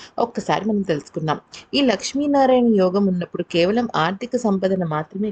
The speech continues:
కాదు, మనం ఎప్పటి నుంచో ఎదురు చూస్తున్న ఒక పెద్ద శుభవార్త మనకు అందుతుంది. దాంతో పాటుగా జీవితంలో మనం స్థిరపడడానికి చాలా ఉపయోగపడుతుంది. మరి ఈ లక్ష్మీనారాయణ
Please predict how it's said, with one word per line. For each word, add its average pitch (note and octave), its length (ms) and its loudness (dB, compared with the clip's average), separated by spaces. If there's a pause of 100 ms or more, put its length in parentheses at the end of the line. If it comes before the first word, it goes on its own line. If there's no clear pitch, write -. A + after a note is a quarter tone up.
కాదు, D#3 220 -2 (360)
మనం G#3+ 220 2
ఎప్పటి B3+ 400 0
నుంచో B3 320 -2
ఎదురు G3 340 0
చూస్తున్న F#3 360 -4
ఒక E3 220 -2
పెద్ద - 340 -2
శుభవార్త F#3+ 600 -2
మనకు G#3+ 260 -2
అందుతుంది. D3+ 500 -8 (100)
దాంతో D#3+ 360 -2
పాటుగా D3+ 440 -2 (400)
జీవితంలో A#3+ 600 0
మనం F3 260 0
స్థిరపడడానికి E3+ 880 -2 (100)
చాలా D#3+ 360 0
ఉపయోగపడుతుంది. D#3 840 -4 (380)
మరి G#3+ 160 2
ఈ G#3+ 160 -2
లక్ష్మీనారాయణ A3+ 880 0